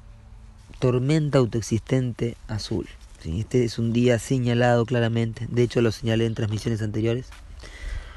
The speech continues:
Porque, bueno, en la luna nueva se sincroniza este KIN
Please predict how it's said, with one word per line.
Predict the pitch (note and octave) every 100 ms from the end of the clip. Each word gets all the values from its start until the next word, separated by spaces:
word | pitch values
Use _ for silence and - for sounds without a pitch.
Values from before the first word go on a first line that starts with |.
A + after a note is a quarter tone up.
| - - - - - - - - -
Porque, | B2+ A#2+ C3
bueno, | D3 B2
en | A2+
la | A2+
luna | A#2 A#2 A#2+
nueva | B2 B2 B2+ B2+ A#2 - -
se | -
sincroniza | A2 A2+ A2 A2 A2 A#2 A2
este | G#2+ - A2+ G#2+ G2+ -
KIN | A#2+ A2 G#2 G2+